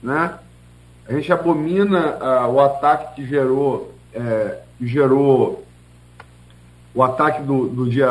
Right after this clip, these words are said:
do dia sete, né, que que gerou mais de mil e quatrocentos mortos israelenses, duzentos e noventa feito, feito prisioneiros, usados como escudo humanos em Gaza. É abominável isso.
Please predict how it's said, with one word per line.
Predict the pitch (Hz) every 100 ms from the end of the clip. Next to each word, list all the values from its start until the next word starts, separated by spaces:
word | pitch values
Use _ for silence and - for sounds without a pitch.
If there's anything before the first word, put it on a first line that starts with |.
| 120
do | 117 120
dia | 131 123
sete, | 117 - 147 170 - 147
né, | 160
que | 156 135 120 101 90 - - - - - - - - -
que | 131
gerou | 120 139 135 139 135 131 123 113 104 98 87 - - -
mais | 98 147 190
de | 170
mil | 160 170
e |
quatrocentos | 156 - 156 139
mortos | 127 135 143 - 117
israelenses, | 113 117 110 151 185 - - - - - - - -
duzentos | 123 120 185 190 - - - - - -
e | 127
noventa | 139 117 165 -
feito, | - 139
feito | - 135
prisioneiros, | - 123 123 113 143 175 156
usados | 123 139
como | 139 139
escudo | 127 143 131
humanos | 120 139 120
em | 117
Gaza. | 110 127 151 160 170 - - - - - - - -
É |
abominável | 127 143 151 135 143 151 139
isso. | 127 151 170 175